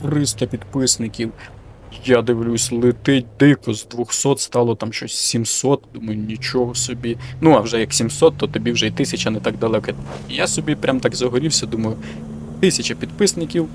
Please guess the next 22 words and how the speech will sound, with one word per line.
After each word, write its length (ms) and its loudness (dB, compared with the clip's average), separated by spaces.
Це 140 6
от 140 4
чогось 320 0
я 160 -2
хотів 220 0
тисячу. 360 -4
Не 100 4
знаю, 260 0
чого 240 -8
тисячу 360 -10
підписників. 600 -10
А, 320 2
знаю. 460 -6
Е, 140 0
мета 480 2
на 560 4
Ютубі, 560 0
щоб 200 -2
включити 500 0
монетизацію, 680 0
потрібно, 400 -2
щоб 180 -4